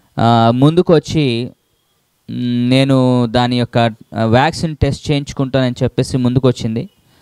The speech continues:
మరి ఆవిడకి ఆ వ్యాక్సిన్ టెస్ట్ చేస్తూ ఉన్నారు. ఆమెని అందరూ కూడా పొగుడుతూ ఉన్నారు. ఎందుకంటే ముందుకొచ్చి ఈ కరోనా వైరస్ వ్యాక్సిన్, వ్యాక్సిన్ని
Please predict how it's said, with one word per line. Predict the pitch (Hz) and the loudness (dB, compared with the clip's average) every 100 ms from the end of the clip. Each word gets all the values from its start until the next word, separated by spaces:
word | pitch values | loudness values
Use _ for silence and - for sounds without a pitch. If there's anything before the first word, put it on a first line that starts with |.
| _ _ _ _ - | _ _ _ _ -2
మరి | 123 127 | 0 2
ఆవిడకి | 127 135 - 131 123 120 113 107 - | 2 0 0 2 2 2 0 -2 -4
ఆ | 120 120 | 0 2
వ్యాక్సిన్ | 120 135 147 160 147 | 4 2 0 -6 -2
టెస్ట్ | 151 135 - 139 | 0 -2 0 0
చేస్తూ | 131 - 143 | 0 2 0
ఉన్నారు. | 123 117 110 120 - _ _ _ _ _ _ - | 2 0 0 0 -2 _ _ _ _ _ _ -2
ఆమెని | 151 165 151 | 0 0 -4
అందరూ | 151 165 | 0 0
కూడా | 170 160 151 143 135 | 0 0 2 2 0
పొగుడుతూ | 135 139 147 143 147 | 0 0 0 0 -4
ఉన్నారు. | 135 131 | -2 -2
ఎందుకంటే | 123 131 139 135 160 131 127 135 _ _ _ - | -4 -4 -6 -2 0 2 0 -6 _ _ _ -4
ముందుకొచ్చి | 120 156 175 170 - 175 156 143 147 - _ _ _ _ _ - | 0 0 0 0 -2 -6 -4 -4 -6 -12 _ _ _ _ _ -4
ఈ | 131 135 131 - | 0 2 0 2
కరోనా | 135 156 156 | 2 2 2
వైరస్ | 139 135 147 - | 2 2 -2 0
వ్యాక్సిన్, | 123 123 139 - 147 107 | 0 0 -2 -6 -8 -2
వ్యాక్సిన్ని | 117 135 147 - 151 135 131 | 2 2 0 -4 -2 0 -2